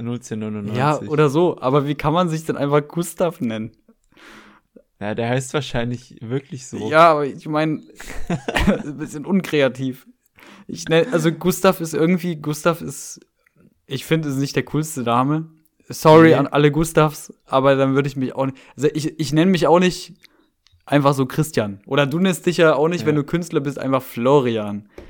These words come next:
Speaker 2: <laughs>
Speaker 1: Florian.
Speaker 2: Florian.
Speaker 1: Ähm, das stimmt, ja.
Speaker 2: Hm.
Speaker 1: Aber ich find, generell muss das aufhören, dass alle,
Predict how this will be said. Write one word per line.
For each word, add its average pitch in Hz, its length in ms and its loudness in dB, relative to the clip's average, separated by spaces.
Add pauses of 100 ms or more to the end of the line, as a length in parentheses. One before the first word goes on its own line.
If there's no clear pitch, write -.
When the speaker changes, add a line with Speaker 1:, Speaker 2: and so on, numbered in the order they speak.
(120)
Speaker 2:
<laughs> - 520 -12
Speaker 1:
Florian. 120 840 -10
Speaker 2:
Florian. 127 600 -2
Speaker 1:
Ähm, 107 500 -6 (480)
das 107 160 -12
stimmt, 107 380 -12
ja. 101 200 -10
Speaker 2:
Hm. 117 240 -2 (200)
Speaker 1:
Aber 110 600 -4 (600)
ich - 140 -16
find, 135 400 -4
generell 120 460 -2
muss 113 220 -8
das - 160 -14
aufhören, 110 560 -6
dass 101 220 -10
alle, 107 540 -8